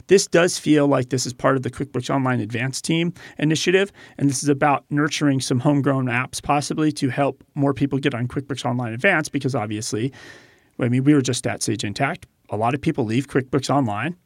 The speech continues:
Enterprise to go to Sage Intacct. And so if they can figure out how to build consolidated reports or handle lease accounting better or assets better, right?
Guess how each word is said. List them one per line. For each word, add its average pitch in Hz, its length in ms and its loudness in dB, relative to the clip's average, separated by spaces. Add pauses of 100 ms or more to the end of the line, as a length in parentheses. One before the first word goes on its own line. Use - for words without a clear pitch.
(140)
Enterprise 139 560 0
to - 140 -8
go 135 80 2
to 120 80 -2
Sage 151 260 -2
Intacct. - 420 -4
And 123 120 -2
so 156 100 2
if 127 80 2
they 147 140 2
can 147 140 0
figure 147 260 -2
out 156 180 2
how 135 200 -2
to 131 380 0 (500)
build 135 260 2
consolidated 143 580 2
reports 139 540 2
or 127 240 2 (160)
handle 156 320 0
lease 175 220 -2
accounting 120 340 0
better 107 300 -4
or 131 160 -2
assets - 360 -2
better, 101 340 -4 (320)
right? 131 220 -2